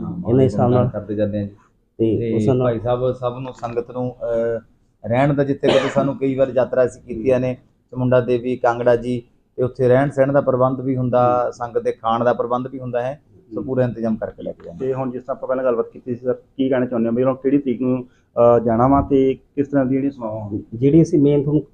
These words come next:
Speaker 2: ਇਸ ਲਈ ਬੁਲਾਇਆ ਵੀਰੇ, ਇਹਦਾ ਜਿਹੜੀ ਚਿੰਤਪੁਰਨੀ ਮਾਤਾ ਹੈ, ਇਸ ਮਹੀਨੇ ਬਾਈ ਤਰੀਕ ਨੂੰ ਜਾਊਗੀ ਫ੍ਰੀ ਸੇਵਾ ਮਾਤਾ ਦਾ।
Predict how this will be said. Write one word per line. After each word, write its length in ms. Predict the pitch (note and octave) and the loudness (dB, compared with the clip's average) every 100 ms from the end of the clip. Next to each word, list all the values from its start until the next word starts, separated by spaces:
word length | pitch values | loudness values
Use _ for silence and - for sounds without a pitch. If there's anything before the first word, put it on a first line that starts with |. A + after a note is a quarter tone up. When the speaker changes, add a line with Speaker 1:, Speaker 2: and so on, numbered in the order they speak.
| - | -10
Speaker 2:
ਇਸ 160 | B2+ E3 | -4 0
ਲਈ 120 | E3 | 0
ਬੁਲਾਇਆ 340 | C3+ A#2 A#2 | 2 0 0
ਵੀਰੇ, 260 | A#2+ D3 E3+ _ _ G#2+ | -4 -6 -8 _ _ -6
ਇਹਦਾ 200 | C3+ D3+ | 0 0
ਜਿਹੜੀ 380 | D3+ D#3+ D3 C#3 | 4 4 2 0
ਚਿੰਤਪੁਰਨੀ 480 | C#3 B2 C#3+ C#3+ C#3+ | -4 -4 -4 -4 0
ਮਾਤਾ 260 | C3+ C#3 | -2 0
ਹੈ, 180 | C#3 C#3+ - - | 0 -2 -4 -8
ਇਸ 200 | C3 D3+ | -2 2
ਮਹੀਨੇ 320 | C#3+ C3 D3+ - - A2+ | 4 2 -2 -6 -14 -2
ਬਾਈ 260 | B2 C#3 | 0 0
ਤਰੀਕ 240 | C#3 C3+ C3+ | 0 0 0
ਨੂੰ 140 | D#3+ - - - - | -2 -6 -16 -8 0
ਜਾਊਗੀ 300 | A2 G#2 G2 | 2 2 -2
ਫ੍ਰੀ 200 | B2 C3+ | -2 -2
ਸੇਵਾ 220 | A#2 G#2+ | 0 -2
ਮਾਤਾ 280 | G#2+ - F#2+ | -2 -4 -8
ਦਾ। 60 | - | -14